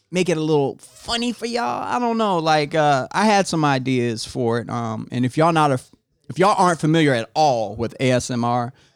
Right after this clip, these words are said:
just go check some stuff out on YouTube. Um, TikTok is another platform that I'm gonna be talking about here soon because I thought it was a platform only for children 'cause I only see children doing, like,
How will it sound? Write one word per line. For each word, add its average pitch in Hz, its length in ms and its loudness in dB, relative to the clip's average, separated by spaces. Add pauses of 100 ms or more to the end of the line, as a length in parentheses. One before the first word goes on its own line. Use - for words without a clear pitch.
(240)
just - 200 -10
go 196 160 0
check 143 260 -2
some 123 240 -4
stuff 95 320 -6
out 98 220 -6
on 95 140 -6
YouTube. 92 580 -4 (360)
Um, 107 280 -2
TikTok 160 560 0
is 110 120 -2
another 123 360 0
platform 123 680 -4
that 113 160 -4
I'm 113 100 -4
gonna 113 200 -2
be 110 100 -4
talking 117 360 0
about 110 240 2
here 113 180 4
soon 120 340 0
because 117 300 -2
I 127 160 0
thought 135 300 0
it 147 60 0
was 131 180 -4
a 127 40 -6
platform 120 640 -4
only 123 380 -2
for 120 500 -8 (500)
children 160 760 -2
'cause 127 140 -6
I 113 80 0
only 131 280 -2
see 120 220 -6
children 127 640 -4
doing, 113 360 -4
like, 98 400 -12